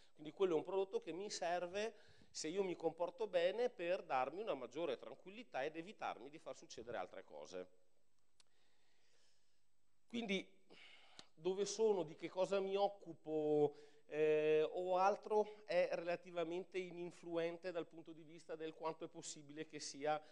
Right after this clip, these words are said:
eh, target di un attacco, di qualche cosa che accade. E questa è la percentuale preoccupante. Rapportati ai casi,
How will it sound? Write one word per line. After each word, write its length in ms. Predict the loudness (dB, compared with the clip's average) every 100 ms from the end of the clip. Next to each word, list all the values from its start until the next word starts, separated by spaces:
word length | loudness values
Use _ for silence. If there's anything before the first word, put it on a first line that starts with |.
| -20 -16
eh, 1120 | 0 4 6 6 4 2 0 0 0 2 0 -2 -18 -6
target 600 | 2 4 4 2 0 0
di 200 | -2 -4
un 120 | -4
attacco, 440 | -2 2 2 2 -10
di 80 |
qualche 300 | -4 -4 -4
cosa 360 | -4 -2 0 -4
che 280 | -6 -8 -8
accade. 640 | -8 -10 -4 -2 -2 -6 -8 -12 -20 -20 -20 -20 -20 -20 -20 -20 -20 -20 -20 -20 -8
E 100 | -2
questa 260 | 2 2
è 40 | 2
la 60 |
percentuale 560 | 0 -4 -12 -6 -4 -4
preoccupante. 760 | -8 -16 0 2 2 -2 -8 -8 -16 -20 -20 -20 -20 -20 -6
Rapportati 880 | -2 -2 -2 -2 2 2 2 -2
ai 140 | -4 -2
casi, 600 | 2 4 4 0 -6